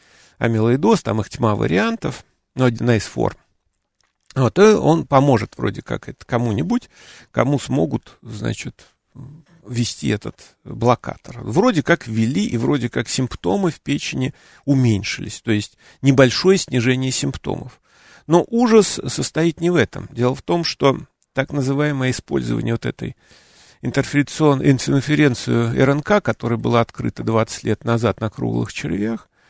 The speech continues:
можно очень сильно вмешиваться в синтетические процессы. То есть речь идет, естественно, о новом оружии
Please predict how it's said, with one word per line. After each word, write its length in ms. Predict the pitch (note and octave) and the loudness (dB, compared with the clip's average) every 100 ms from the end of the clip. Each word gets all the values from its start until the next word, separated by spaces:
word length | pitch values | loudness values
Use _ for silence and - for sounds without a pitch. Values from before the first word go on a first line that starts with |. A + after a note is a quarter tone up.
| _ - _ | _ -20 _
можно 540 | B2+ E3 G3+ F#3 F#3+ | 2 6 4 4 2
очень 420 | - D3+ D#3+ - C#3+ | 2 2 2 0 -4
сильно 360 | - D3 C3+ | -4 -4 -2
вмешиваться 800 | A#2 A#2+ A#2+ - A2+ - - A#2 | 0 0 0 -4 -8 -8 -12 -12
в 60 | A2+ | -12
синтетические 720 | - - A2 A#2 - - - | -12 -12 -10 -10 -10 -12 -18
процессы. 600 | - - - - - - _ | -12 -10 -10 -14 -18 -20 _
То 100 | A#2 | -6
есть 220 | A#2+ - | -6 -4
речь 260 | A3+ A3 | -6 -4
идет, 300 | G#2 B2+ F3+ | -4 -4 -4
естественно, 720 | A#2 - - B2 - - G3+ C#4 | -6 -10 -8 -8 -8 -8 -8 -8
о 140 | - | -8
новом 360 | F#2 G#2+ C#3+ D3+ | -6 -4 -2 -2
оружии 540 | A#2 G2+ G2+ C#3 B3 | -2 -4 -6 -6 -6